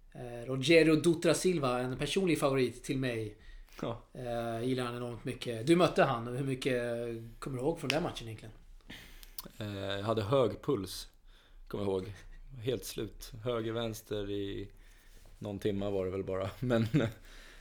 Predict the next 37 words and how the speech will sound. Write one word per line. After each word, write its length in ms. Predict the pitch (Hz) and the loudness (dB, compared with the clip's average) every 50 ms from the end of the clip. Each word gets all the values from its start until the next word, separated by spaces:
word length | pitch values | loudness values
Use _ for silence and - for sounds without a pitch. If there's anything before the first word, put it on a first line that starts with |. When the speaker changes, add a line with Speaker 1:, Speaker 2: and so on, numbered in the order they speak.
| - - - | -20 -14 -8
Speaker 2:
men, 360 | - 110 110 107 104 104 101 | -4 0 0 2 2 2 2
eh, 800 | 101 98 98 98 98 98 98 95 95 92 95 95 98 98 98 98 - - - - - - - - - - - - - - - - - - - - | 2 2 2 2 2 2 2 2 2 0 0 0 -2 -2 -4 -6 -8 -10 -14 -18 -18 -18 -18 -18 -18 -16 -16 -16 -16 -16 -16 -16 -18 -18 -10 -2
ja, 40 | - 110 | 0 2
men 40 | 110 | 4
Speaker 1:
Han 0 | |
Speaker 2:
det 140 | 113 120 117 | 6 8 10
Speaker 1:
stönade 200 | 135 143 135 135 | 12 12 12 12
Speaker 2:
var 60 | - | 10
Speaker 1:
extremt 600 | 156 151 - - - 202 190 190 185 156 - - | 10 8 6 4 4 4 6 6 4 4 2 -2
mycket, 280 | 127 117 110 - 113 - | -4 -6 -6 -8 -10 -10
ska 100 | - 120 | -10 -10
jag 60 | 113 | -8
säga. 100 | 110 110 | -6 -2
Speaker 2:
Ja, 240 | 104 104 104 107 107 | 2 4 6 6 6
han 120 | 110 117 117 | 6 4 2
hade, 200 | 113 107 107 107 | 2 2 2 0
han 100 | 110 107 | 0 0
spelade 300 | - - 120 117 110 - | 0 2 2 2 2 2
forehand 400 | - 127 120 110 104 101 101 - | 0 0 2 0 0 -2 -2 -2
på 80 | 107 | -2
alla 220 | 104 101 101 104 104 | 0 0 0 -2 -2
mina 260 | 104 101 98 95 95 | -2 -2 -2 -2 -2
andra 280 | 98 95 95 92 101 | -2 -2 -2 -2 -4
servar, 300 | - - 107 101 98 95 | -2 -2 -2 0 0 -2
kommer 180 | 95 - 98 95 | -4 -4 -6 -4
jag 100 | 92 95 | -4 -4
ihåg. 160 | 98 98 104 | -6 -6 -6
Och, 720 | 104 101 101 101 98 101 101 101 101 101 101 104 98 101 - - 107 110 - | -6 -4 -4 -4 -4 -4 -4 -4 -4 -4 -4 -6 -8 -8 -10 -12 -14 -14 -12
ja, 180 | - 110 104 107 110 - | -10 -10 -10 -10 -12 -12
det 120 | - 110 | -10 -10
var 80 | 104 104 | -8 -8
inte 160 | 98 - - | -8 -6 -6
många 220 | 104 101 95 98 98 | -4 -4 -4 -4 -4
poäng 260 | - 104 98 95 95 | -4 -6 -6 -4 -6
jag 220 | 98 98 101 - | -8 -10 -10 -12
styrde. 360 | - - 104 98 95 98 98 98 - - - - - - - - - - - - - - - - - | -8 -6 -6 -4 -4 -4 -6 -8 -10 -16 -20 -20 -20 -20 -20 -20 -20 -20 -20 -20 -20 -20 -20 -20 -16
Eh, 600 | - 107 101 101 104 101 95 98 101 98 98 98 | -14 -12 -12 -10 -10 -10 -10 -10 -10 -10 -12 -12